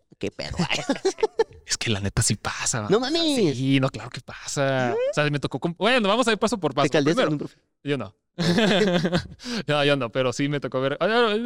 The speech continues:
Speaker 2: Vamos por ahí. La cosa está en que la, entras a la escuela de medicina y, pues sí, o sea, como cualquier escuela, güey, pues te gusta la de quinto semestre, te
Speaker 1: Sí.
Speaker 2: gusta la de décimo,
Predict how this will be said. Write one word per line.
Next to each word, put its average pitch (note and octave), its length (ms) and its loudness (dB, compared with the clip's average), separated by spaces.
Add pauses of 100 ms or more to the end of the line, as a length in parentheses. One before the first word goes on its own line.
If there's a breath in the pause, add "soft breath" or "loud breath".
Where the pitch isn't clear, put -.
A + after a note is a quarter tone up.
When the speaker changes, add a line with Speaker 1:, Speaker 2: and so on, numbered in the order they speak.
(680)
Speaker 2:
Vamos D#3 240 0
por - 160 -10
ahí. - 180 -16 (460 loud breath)
La C#3+ 140 -2
cosa F#3+ 120 4
está G#3 140 0
en G3+ 60 0
que G3 280 2
la, C3 500 2
entras F#3+ 220 -2
a A#3 40 0
la F3 40 0
escuela F3+ 180 2
de G#3 60 0
medicina D#3+ 460 0
y, D3+ 60 -4
pues F3+ 220 -4
sí, D#4 120 2
o C4+ 60 2
sea, B2+ 360 0 (300)
como G#3+ 180 2
cualquier C#4+ 240 0
escuela, D#4+ 440 2
güey, C#3 120 0
pues D3 120 -4
te F#3 80 -2
gusta G3+ 220 0
la G#3+ 120 4
de D#3 80 0
quinto E3+ 240 -4
semestre, C#3 640 0
te C#3 80 -4
Speaker 1:
Sí. C#3+ 60 0
Speaker 2:
gusta E3 180 2
la D3 80 4
de B2 120 2
décimo, C3 760 0